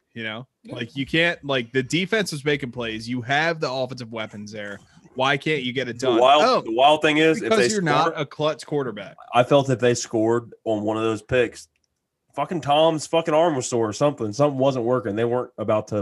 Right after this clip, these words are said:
Speaker 1: mean,
Speaker 3: win
Speaker 1: hey,
Speaker 3: that
Speaker 1: whatever.
Speaker 3: game if
Speaker 1: I don't
Speaker 3: Rodgers won it. They
Speaker 1: Brady
Speaker 3: didn't.
Speaker 1: doesn't,
Speaker 3: They
Speaker 1: Brady
Speaker 3: didn't.
Speaker 1: doesn't need to make excuses. He has,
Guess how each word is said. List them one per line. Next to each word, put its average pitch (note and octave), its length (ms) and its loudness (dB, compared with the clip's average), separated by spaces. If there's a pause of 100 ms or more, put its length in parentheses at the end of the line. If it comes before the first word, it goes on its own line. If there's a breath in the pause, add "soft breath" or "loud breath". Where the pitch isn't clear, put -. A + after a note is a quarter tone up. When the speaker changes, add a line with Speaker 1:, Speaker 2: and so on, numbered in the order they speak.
Speaker 1:
mean, F3 220 -4
Speaker 3:
win A#2 120 2
Speaker 1:
hey, F3 80 4
Speaker 3:
that G3 60 2
Speaker 1:
whatever. D3 340 0
Speaker 3:
game - 120 -16
if C3 200 -2
Speaker 1:
I A#2+ 180 6
don't G3 100 4
Speaker 3:
Rodgers G#2+ 180 -8
won A2 220 -2
it. G2 160 -10
They - 420 -16
Speaker 1:
Brady D3+ 260 6
Speaker 3:
didn't. F3 140 -2
Speaker 1:
doesn't, D3+ 300 -4
Speaker 3:
They A#2+ 340 -20
Speaker 1:
Brady - 260 2
Speaker 3:
didn't. G#3+ 120 -2
Speaker 1:
doesn't D#3 240 -2
need C#3+ 180 0
to D3+ 60 -4
make C3+ 220 0
excuses. A2+ 520 -10
He C3+ 140 -6
has, - 400 -4